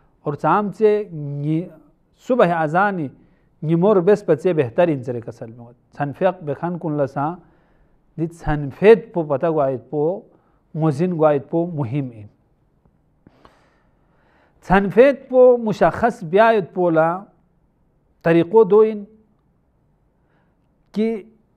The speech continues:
مغربی کا نکھرے، اذان صبح یا صبح صادق تگی، دی فاصلو لدرا فید بس نارنا یو چھن فید گوئی۔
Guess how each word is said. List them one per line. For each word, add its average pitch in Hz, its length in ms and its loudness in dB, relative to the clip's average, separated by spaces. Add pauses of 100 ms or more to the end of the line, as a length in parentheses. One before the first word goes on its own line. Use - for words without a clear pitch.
(120)
مغربی 156 920 2
کا 175 160 0
نکھرے، 196 640 0 (3000)
اذان 208 560 2
صبح 202 460 0
یا 196 500 0 (720)
صبح 208 300 0
صادق 160 680 2 (120)
تگی، 190 420 4 (1500)
دی 226 80 0
فاصلو 185 720 4
لدرا 240 800 4 (100)
فید 208 280 0
بس 160 220 -4
نارنا 139 320 -4
یو 170 360 -4 (200)
چھن 143 180 -6
فید 143 260 -4
گوئی۔ 113 140 -14